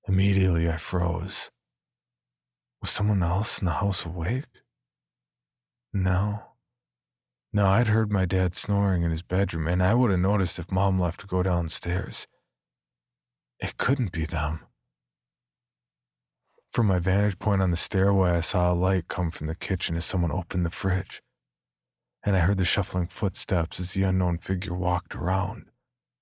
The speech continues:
Slowly, I crept down the stairs, making a point to be as quiet as I possibly could.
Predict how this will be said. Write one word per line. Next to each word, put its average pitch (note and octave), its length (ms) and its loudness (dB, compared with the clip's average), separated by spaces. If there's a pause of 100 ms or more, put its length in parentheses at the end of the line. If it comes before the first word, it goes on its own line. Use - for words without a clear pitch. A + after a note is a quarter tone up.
(1400)
Slowly, F2 680 2
I D#2 80 -2
crept - 340 -6
down E2+ 200 0
the D#2 80 -2
stairs, F2 600 -4 (880)
making F#2+ 260 0
a E2+ 80 2
point F2 400 0
to - 80 -14
be - 80 -4
as D#2+ 140 -2
quiet F2 420 0
as E2+ 140 -6
I E2+ 60 -4
possibly E2+ 600 -4
could. - 380 -6